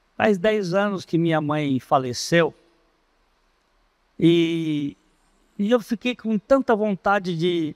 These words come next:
pagar um café, tomar um café com minha mãe, mas não tinha. Quando a senhora entrou, a senhora parece tanto com minha mãe,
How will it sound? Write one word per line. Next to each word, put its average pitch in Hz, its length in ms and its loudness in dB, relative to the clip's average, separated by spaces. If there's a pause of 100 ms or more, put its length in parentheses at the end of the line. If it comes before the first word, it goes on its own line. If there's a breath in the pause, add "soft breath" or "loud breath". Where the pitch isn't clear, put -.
(140)
pagar 190 400 4
um 196 140 0
café, 160 560 2
tomar 170 320 -2
um 208 80 0
café 156 420 0
com 151 140 -8
minha 143 260 0
mãe, 156 220 0
mas 180 200 0
não 214 180 0
tinha. 208 380 -8 (300 soft breath)
Quando 285 200 4
a 277 60 2
senhora 254 340 0
entrou, 233 340 2
a 208 60 2
senhora 240 220 -2
parece 240 520 -4 (180)
tanto 302 320 2
com 208 120 2
minha 196 220 2
mãe, 202 300 0